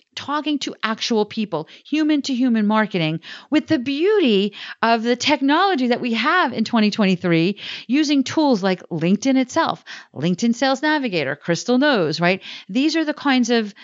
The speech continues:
tools that are available to us to leverage our time to make this simpler and to have better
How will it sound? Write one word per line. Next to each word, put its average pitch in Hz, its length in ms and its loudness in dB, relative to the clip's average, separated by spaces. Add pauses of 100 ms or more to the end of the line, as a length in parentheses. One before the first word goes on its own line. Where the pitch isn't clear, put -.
(400)
tools 320 300 0
that 247 120 2
are 226 80 2
available 247 460 0
to 196 180 -2
us 180 280 0
to - 120 -6
leverage 240 460 -2
our 233 80 2
time 185 320 0
to 185 160 -4
make 202 340 0
this 214 240 -2
simpler 175 360 0
and 170 200 -2
to 180 80 -8
have 196 400 0 (340)
better 233 440 2